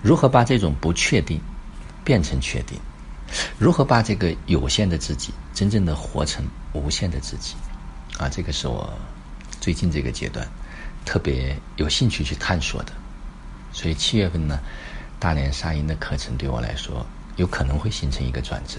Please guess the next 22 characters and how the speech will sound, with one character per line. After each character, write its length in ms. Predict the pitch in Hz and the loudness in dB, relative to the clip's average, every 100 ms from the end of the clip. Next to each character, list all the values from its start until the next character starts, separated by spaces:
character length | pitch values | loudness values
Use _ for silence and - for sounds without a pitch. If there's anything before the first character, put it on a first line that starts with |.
| - - - | -10 -10 -6
但 140 | - 98 | 0 2
是 120 | 113 | 4
呢， 160 | 95 101 - - | 2 0 -4 -2
我 100 | 73 - | -2 4
依 120 | 151 | 4
然 260 | 120 82 73 | 6 2 0
放 240 | - 71 | 0 0
下 180 | - - | -2 -4
期 220 | - 65 | -4 -4
待， 180 | - 57 - - - - - | -4 -6 -8 -12 -10 -8 4
我 80 | 104 | 6
依 80 | |
然 200 | 151 120 120 | 8 8 8
带 180 | 131 | 6
着 140 | 107 95 | 6 6
这 100 | 101 | 4
种 160 | 76 | 2
好 260 | 69 - 80 | 0 0 0
奇 240 | 76 - | 0 -2
和 160 | 73 71 | -2 -2
探 300 | - - 85 | -2 -2 0
索 220 | 71 - | -2 -4